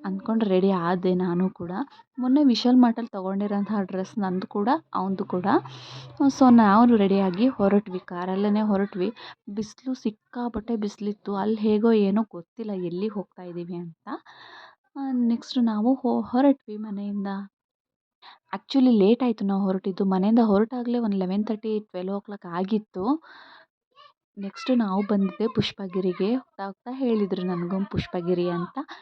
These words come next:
ನಾನು Google-ಅಲ್ಲಾಗಲಿ Instagram-ಅಲ್ಲಾಗಲಿ ಪೋಸ್ಟ್‌ಗಳನ್ನು ನೋಡ್ತಾ ಇದ್ದೆ. ಇಲ್ಲಿ ಈಶಾನ್ಯ ಸ್ಟ್ಯಾಚ್ಯು ಕೂಡ ಇದೆ. ತುಂಬ ಚೆನ್ನಾಗಿದೆ, ಇದು ಟೂರಿಸ್ಟ್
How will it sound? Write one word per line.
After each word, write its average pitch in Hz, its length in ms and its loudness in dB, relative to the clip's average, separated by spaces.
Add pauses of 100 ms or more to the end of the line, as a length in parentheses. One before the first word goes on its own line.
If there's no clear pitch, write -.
(280)
ನಾನು 233 220 2
Google-ಅಲ್ಲಾಗಲಿ 214 880 4
Instagram-ಅಲ್ಲಾಗಲಿ 208 840 -2
ಪೋಸ್ಟ್‌ಗಳನ್ನು 202 760 -8
ನೋಡ್ತಾ 196 480 -2
ಇದ್ದೆ. 185 240 -6
ಇಲ್ಲಿ 190 220 -4
ಈಶಾನ್ಯ 220 600 0
ಸ್ಟ್ಯಾಚ್ಯು 190 580 -12
ಕೂಡ 208 180 -10
ಇದೆ. 185 400 -8 (500)
ತುಂಬ 226 360 0
ಚೆನ್ನಾಗಿದೆ, 220 520 2
ಇದು 214 140 -4
ಟೂರಿಸ್ಟ್ 220 600 -8